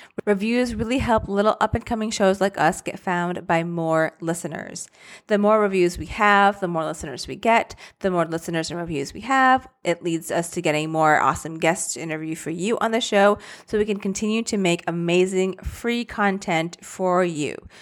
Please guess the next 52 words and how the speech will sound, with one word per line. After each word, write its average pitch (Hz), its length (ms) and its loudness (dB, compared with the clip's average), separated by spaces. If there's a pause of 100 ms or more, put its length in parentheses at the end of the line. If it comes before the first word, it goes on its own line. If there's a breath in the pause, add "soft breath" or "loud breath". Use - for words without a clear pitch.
(180 loud breath)
So 202 180 0
let's 202 160 4
get 269 180 -2
back 226 220 2
to 190 260 0
today's 165 720 -2 (300)
topic. - 640 -6 (320 loud breath)
Now, 165 380 2 (100)
this 226 300 2
wedding 165 720 0
was 185 200 2
a 170 120 0
two-day 269 420 -2
affair 170 540 2
with 170 220 -2
a 151 60 -4
rehearsal 233 400 -4
dinner 240 280 -2
the 220 100 -8
day 185 140 -2
before 165 560 0 (340 loud breath)
and 190 220 0
the 202 80 4
wedding 170 320 2
on 156 220 -2
Saturday. 139 500 -2 (300 loud breath)
They 196 140 2
also 196 300 0
had 208 240 -2
a 165 160 -6
farewell 180 460 2
brunch 175 460 -2
at - 180 -6
the 240 80 -4
venue, 165 440 -2
but 175 180 -2
our 170 120 0
team 185 220 -6
wasn't 185 240 -4
part 156 240 -2
of 165 100 -2
it, 190 160 0
but 170 80 0
it 160 100 -6
kinda 165 180 -6
goes 151 180 -4
into 165 240 -6
it - 200 -6
a 160 60 -8
little 151 160 -8
bit 143 140 -8
later. 113 340 -6